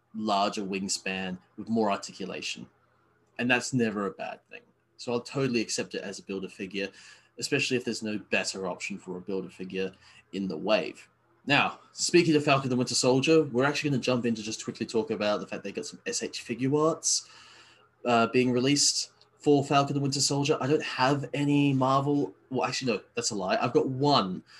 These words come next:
Marvel S H Figuarts figure, and that is the Infinity War, Infinity War, pronunciation, Infinity War Hulk, which was really good. That was my standard M C U Hulk until I got Smart Hulk,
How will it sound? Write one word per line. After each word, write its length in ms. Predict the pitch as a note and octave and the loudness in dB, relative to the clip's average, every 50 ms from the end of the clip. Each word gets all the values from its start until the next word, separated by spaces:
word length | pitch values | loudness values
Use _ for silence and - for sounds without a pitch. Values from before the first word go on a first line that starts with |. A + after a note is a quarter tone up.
| - - _ - | -20 -20 _ -2
Marvel 340 | A#2 A2+ A2 G#2+ G2+ G2+ - G2+ | 0 2 2 2 2 -2 -4 -2
S 180 | - - - | -2 -2 -2
H 180 | G2+ F#2+ - - | -4 -6 -6 -6
Figuarts 480 | A2 G2 F#2 G2 G2 F#2+ F#2+ F#2+ - | -6 -4 -4 -2 -2 -2 -2 -4 -6
figure, 300 | - - G2+ G#2 A#2+ B2+ - | -6 -6 -2 0 0 0 0
and 160 | A2 A2 G#2+ | -2 -2 0
that 200 | A#2 A#2+ A#2+ - | 0 0 0 0
is 380 | - A2+ A2+ A2 G#2+ G2+ G2 - | 0 0 0 0 0 -2 -4 -4
the 680 | - G#2 G#2 G2+ G2+ G2+ G2 G2+ G2 G2 G2+ G2+ - - - | -4 -2 -2 0 -2 -2 -2 -2 -2 -2 -4 -6 -6 -8 -8
Infinity 440 | A#2+ A2+ - - A#2+ B2 B2+ B2 A#2+ | -8 -8 -8 -6 -2 0 2 2 2
War, 340 | G#2+ G#2+ A2 G#2+ G#2 G2 - - - - _ _ - | 2 0 -2 -4 -4 -6 -8 -12 -20 -20 _ _ -10
Infinity 720 | G#2+ F#2+ F#2 - _ - F3+ F#3+ G3+ F#3 - - G2+ F#2 | -10 -10 -10 -10 _ -2 0 0 0 0 -2 -4 -6 -8
War, 320 | F2 E2+ E2 G2+ C#3+ D#3+ C#3+ _ _ _ _ _ _ _ _ _ _ _ _ _ _ | -8 -10 -6 -6 -6 -6 -6 _ _ _ _ _ _ _ _ _ _ _ _ _ _
pronunciation, 760 | - A#2+ G2+ F2+ - - - G2 F2+ F2 - - B2+ D3+ C#3+ - - - - - _ _ _ - | -8 -8 -8 -8 -8 -10 -10 -8 -8 -8 -8 -10 -10 -10 -12 -14 -20 -20 -20 -20 _ _ _ -8
Infinity 640 | B2 A#2 - - - A3 G3 A3+ - - - C3+ | -8 -8 -8 -8 -4 0 0 0 0 0 -2 -4
War 360 | G2 F#2 F#2 F2 F2+ F#2 F#2 - _ _ _ _ | -6 -6 -6 -6 -6 -6 -6 -8 _ _ _ _
Hulk, 500 | - - - F#2+ E2 - _ - - - _ | -10 -6 -4 -4 -4 -6 _ -20 -20 -18 _
which 180 | G#2+ A2 - - | -12 -10 -10 -10
was 160 | A2+ F#2+ G2+ | -12 -12 -10
really 380 | F#2+ G#2 C3 B2+ A#2 G#2+ G2+ F#2 | -4 0 2 2 2 2 0 -6
good. 240 | F2+ F2 F2 D#2+ | -6 -10 -10 -8
That 120 | - G#2+ C3 | -6 -4 -2
was 140 | C#3+ B2 - | -2 -2 -2
my 100 | B2 A2+ | -4 -2
standard 540 | - - - - A#2 A2+ A#2 A2 A2+ - - | -2 -2 0 0 0 0 0 -2 -4 -4 -4
M 140 | A2 A2 G#2 | -6 -6 -4
C 200 | - - G#2 G#2 | -6 -6 -4 -4
U 100 | A2 A2 | -4 -2
Hulk 320 | - A#2 A#2+ A#2 A#2+ - | 0 0 0 0 -2 -4
until 240 | G2 - - G2 G2 | -12 -12 -8 -8 -8
I 20 | |
got 160 | G2+ F#2+ - | -6 -6 -6
Smart 440 | - - - - A2+ A2 A#2 G2 - | -6 -8 -6 -4 -2 -2 -2 -2 0
Hulk, 380 | - B2+ C3 - - - - | 0 -2 -2 -2 -4 -10 -20